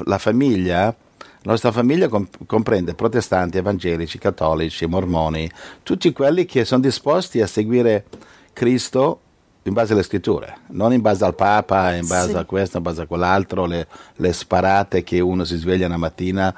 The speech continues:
Speaker 1: e fa una dottrina che adesso la Madonna è diventata la madre di Dio. Eh, stupidaggini così. Cioè, eh, siamo disp-, noi riceviamo in,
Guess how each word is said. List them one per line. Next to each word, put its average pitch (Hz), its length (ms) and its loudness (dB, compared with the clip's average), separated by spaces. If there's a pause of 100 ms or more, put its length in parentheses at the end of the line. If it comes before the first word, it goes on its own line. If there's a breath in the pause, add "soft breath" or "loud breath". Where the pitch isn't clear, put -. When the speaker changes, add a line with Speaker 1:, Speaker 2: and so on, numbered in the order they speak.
(220 loud breath)
Speaker 1:
e 85 140 -4
fa - 120 -2
una 92 120 2
dottrina 92 600 0
che - 140 -4
adesso 87 560 -2 (280 loud breath)
la 85 140 0
Madonna 90 420 2
è 90 40 4
diventata 85 380 -4
la 85 60 -2
madre 85 280 -2
di 82 120 -6
Dio. 78 380 -8 (600)
Eh, - 240 -16
stupidaggini 82 640 -2
così. 76 280 -4 (1120 loud breath)
Cioè, - 300 2
eh, - 600 -4 (120)
siamo 101 260 -4
disp-, 101 380 -2
noi 127 200 0
riceviamo 120 500 0
in, 107 140 2